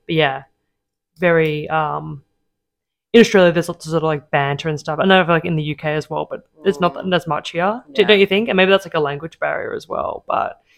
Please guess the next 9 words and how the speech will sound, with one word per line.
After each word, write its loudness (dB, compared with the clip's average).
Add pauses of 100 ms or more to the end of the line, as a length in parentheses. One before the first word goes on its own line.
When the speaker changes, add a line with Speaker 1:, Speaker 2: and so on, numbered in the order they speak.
(100)
Speaker 2:
Yeah. -20 (360)
Speaker 1:
yeah, -2
it's -8
interesting, -4
like, -4
the, -6
the -4
different -6
culture. -6